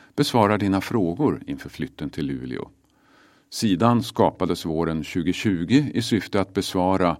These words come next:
vanligt förekommande frågor som kommunen får av människor som är nyfikna på Luleå. Var man kan hitta boende, hur skola och förskola fungerar och vilka arbetsgivare som är stora i kommunen.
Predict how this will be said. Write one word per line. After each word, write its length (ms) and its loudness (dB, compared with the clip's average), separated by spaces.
vanligt 460 4
förekommande 600 0
frågor 500 2
som 200 -2
kommunen 460 -4
får 260 -6
av 80 -2
människor 400 -6
som 160 -8
är 60 -4
nyfikna 600 -6
på 100 -10
Luleå. 500 -6
Var 360 8
man 180 0
kan 160 -4
hitta 300 -4
boende, 640 0
hur 140 -2
skola 440 2
och 80 2
förskola 680 0
fungerar 720 0
och 300 -4
vilka 180 0
arbetsgivare 760 2
som 160 -4
är 60 -2
stora 440 -4
i 60 -4
kommunen. 680 -8